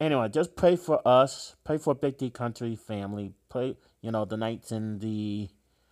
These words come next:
princesses. Honorary princesses and regular princesses alike. And, uh, yeah.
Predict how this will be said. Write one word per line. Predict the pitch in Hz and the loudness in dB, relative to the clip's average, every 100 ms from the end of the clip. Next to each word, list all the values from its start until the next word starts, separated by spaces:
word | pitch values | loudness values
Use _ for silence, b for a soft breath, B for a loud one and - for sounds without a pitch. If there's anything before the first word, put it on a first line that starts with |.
| _ _ | _ _
princesses. | 131 120 110 104 104 101 101 - - _ _ _ _ _ _ _ | -4 -4 -4 -6 -4 -2 -4 -8 -20 _ _ _ _ _ _ _
Honorary | 110 113 113 110 | -8 -4 -2 -2
princesses | - 110 101 107 104 | -4 -8 -8 -10 -8
and | 101 101 | -8 -6
regular | 104 101 | -4 -6
princesses | 95 107 98 104 98 92 | -8 -10 -8 -10 -10 -10
alike. | 90 87 95 - _ _ _ _ _ _ _ _ _ _ _ _ _ _ | -8 -10 -12 -16 _ _ _ _ _ _ _ _ _ _ _ _ _ _
And, | - 95 92 95 98 95 | -12 -10 -8 -8 -8 -6
uh, | 95 98 95 95 b b b _ _ _ _ _ | -2 -2 -4 -8 b b b _ _ _ _ _
yeah. | - 123 | 0 2